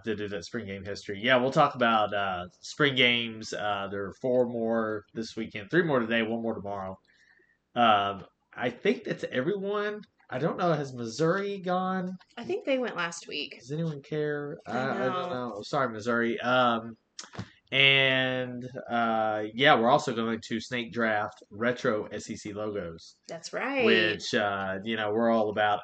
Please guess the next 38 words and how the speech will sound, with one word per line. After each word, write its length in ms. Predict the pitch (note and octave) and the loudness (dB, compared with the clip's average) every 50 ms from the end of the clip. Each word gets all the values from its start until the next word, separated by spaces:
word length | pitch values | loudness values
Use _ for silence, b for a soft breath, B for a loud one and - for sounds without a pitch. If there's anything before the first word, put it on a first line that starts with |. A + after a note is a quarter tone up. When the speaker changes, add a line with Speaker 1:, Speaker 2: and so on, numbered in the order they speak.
| - G2+ | -4 -8
Speaker 1:
a 80 | G2+ | -6
retro 400 | G2 G#2 G#2 G2+ - - A2 G2 | -4 -4 -6 -6 -4 -4 -4 -4
S 220 | D2 G2+ G2+ - A2+ | -4 -6 -8 -8 -8
E 60 | A2 | -10
C 180 | - - A2+ | -6 -6 -6
logo. 420 | G2 G2+ G#2+ A2+ A2 G#2+ G2 F#2 F2+ | -4 -4 -4 -2 -2 -2 -4 -4 -6
Apparently, 440 | F#2 - - C3+ C3+ B2+ G#2 G2+ G2+ | -6 0 2 2 2 2 0 -4 -4
I 80 | G#2 - | -4 -4
just 180 | B2 - - | -6 -10 -4
said 200 | - C3+ B2+ A#2+ | -2 -2 -2 0
that. 260 | C3 C3+ C#3+ D3 - - | 0 2 2 0 0 -2
That's 160 | G#2 G#2 - | -10 -10 -8
just 140 | B2 A2+ - | -8 -6 -4
something 260 | C3 B2+ A2+ C3+ B2+ | -6 -4 -4 -6 -4
we've 160 | B2 A#2 A2+ A2+ | -4 -4 -4 -4
decided 420 | A2+ A2 - A#2 A2 A2+ B2 A#2 | -6 -2 -2 -2 0 0 -2 -2
that 120 | A2 F#2 | -2 -2
we're 140 | A2+ A#2 A#2+ | 0 0 0
about. 340 | B2 B2 A2+ G2 F#2 F#2 F#2 - B B B B B B B B B B _ | 0 0 0 -2 -2 -4 -8 -12 B B B B B B B B B B _
Uh, 480 | - A2 A2+ A2 G#2+ G2+ G2+ F#2+ F2 E2+ | 0 4 6 6 6 4 2 0 -2 0
we 140 | A#2 C3 C#3 | 2 2 4
also 380 | C3+ D3+ F3+ F3+ - F3+ C#3+ B2 | 6 6 4 4 4 2 2 4
have 460 | A#2+ B2+ A#2+ A#2 A2+ A2+ A2 A2 A2+ | 2 2 4 4 4 2 0 -2 0
going 280 | A2+ B2 A2+ A#2 A#2 A2 | 0 0 2 2 0 0
on 240 | G#2+ G#2+ G#2+ G#2+ G2+ | -2 -2 -4 -4 -6
in 80 | - E2 G2+ | -8 -12 -8
the 60 | G2 | -2
background 460 | G2+ A2 G#2+ G#2 - A2 G#2 G2+ F#2+ | 0 0 0 0 0 -4 -4 -6 -8
tonight, 380 | - G2+ G2 F#2+ F#2 F2+ F#2 - - b b b b b b b _ _ G2 | -10 -10 -8 -8 -6 -8 -8 -10 -14 b b b b b b b _ _ -2
uh, 200 | G2+ G2+ G2+ G2+ | 0 0 0 2
we 100 | A2+ A2+ | 2 4
are 240 | A2+ A#2 A2+ A2+ A2 | 4 4 4 4 2
an 400 | - - G2+ G#2 G#2 G2 G2 F2 G2+ | 2 0 -2 -2 -4 -4 -6 -10 -12
inclusive 840 | A2+ A2 G2 - - - - C#3+ C#3 C#3 C#3 - C3+ B2 A#2 A2+ G#2+ - b b b b b b b b _ _ | -12 -14 -14 -18 -12 -4 -2 -2 0 -2 -2 0 2 2 2 2 -2 -6 b b b b b b b b _ _
S 240 | G#2+ A#2 A2+ - A#2 | -4 -4 -2 -2 -4
E 140 | A2 G2+ | -4 -4
C 400 | G2+ - - A#2 A2 G2+ G2 F#2+ | -6 -8 -6 -6 -4 -4 -6 -8
sports 640 | F#2 - - - - G#2 G2 F#2+ F2+ F2+ - - - | -8 -10 -12 -6 -6 -4 -4 -4 -8 -10 -12 -14 -16